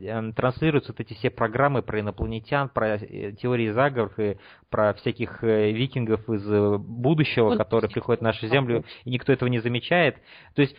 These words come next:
Speaker 1: там такая хинея, там так-, такая чушь происходит сейчас, да, а, что оттуда уже все уважающие себя журналисты поуходили, и остались просто люди, которым негде больше работать.
Speaker 2: Не, ну ты же знаешь,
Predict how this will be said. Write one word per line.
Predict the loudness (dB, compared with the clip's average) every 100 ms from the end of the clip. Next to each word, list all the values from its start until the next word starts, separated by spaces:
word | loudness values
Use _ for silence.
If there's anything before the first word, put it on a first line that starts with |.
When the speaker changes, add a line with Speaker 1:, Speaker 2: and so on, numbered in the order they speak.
| _
Speaker 1:
там | 0 0
такая | 0 4 4
хинея, | 2 -2 -4 0 2 2
там | 0 -4
так-, | -4 -8 _ _
такая | -10 0 0
чушь | 0 -8 -6 -6 -8 -14 _ _
происходит | -4 -4 -4 -2 0 0 -2 -4
сейчас, | -2 0 0 -2 -8
да, | -6 -6 _ _ _ _ _
а, | -4 -2
что | -2 -6 0 0
оттуда | 0 -2 -2
уже | -2 -4
все | -6 0 2 2 0
уважающие | -2 0 0 -2 -8
себя | -6 -4
журналисты | -4 0 2 2 0 -6
поуходили, | -4 -2 -2 -2 -2
и | -2 -2 -2
остались | -2 -2 -2 -2 -2
просто | -4 -4 -4
люди, | -2 -2
которым | -2 0 2 2
негде | 2 0 2
больше | 0 -2 0
работать. | 2 2 2
Speaker 2:
Не, | -2
ну | 0
ты | 0
же | 0
знаешь, | 2